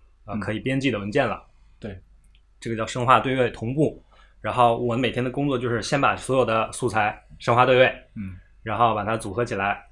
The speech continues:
Speaker 2: 嗯。
Speaker 1: 然后根据这个需要的这个场次大概的镜头号把它排布出来。
Speaker 2: 嗯。
Speaker 1: 啊，甚至粗剪都不用到我，
Speaker 2: 嗯。
Speaker 1: 就是我只是把这些镜头，比如说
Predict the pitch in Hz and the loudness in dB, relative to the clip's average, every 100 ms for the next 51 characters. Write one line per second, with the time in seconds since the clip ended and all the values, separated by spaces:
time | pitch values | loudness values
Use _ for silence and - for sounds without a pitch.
0 | _ 107 98 95 110 120 139 135 139 110 | _ -14 -14 -8 -4 -2 -2 0 0 -2
1 | 120 113 104 98 98 - 135 131 117 110 | -2 0 0 0 -2 -6 2 2 2 -2
2 | 113 107 101 101 - 107 90 - 123 - | -6 -6 -6 -8 -6 -6 -4 -4 -2 4
3 | 131 139 123 110 120 117 127 104 - 92 | 4 4 2 -2 -6 -4 -2 -4 -6 -8
4 | 107 - 104 139 151 113 101 - _ _ | -8 -4 -4 -2 -4 -4 -10 -14 _ _
5 | 113 92 90 _ 107 98 - - 143 123 | -14 -12 -14 _ -10 -8 -6 -2 -2 -2
6 | - 143 120 - - 170 147 107 104 113 | -4 -4 -4 -6 -2 0 0 -4 -4 -4
7 | 110 110 135 117 104 104 104 - _ _ | -4 -4 -4 -2 -2 -4 -10 -16 _ _
8 | _ 117 107 120 127 120 104 120 92 104 | _ -10 -8 -4 -4 -4 -6 -4 -6 -6
9 | 113 139 104 95 101 117 104 117 | -6 -6 -6 -6 -8 -10 -8 -8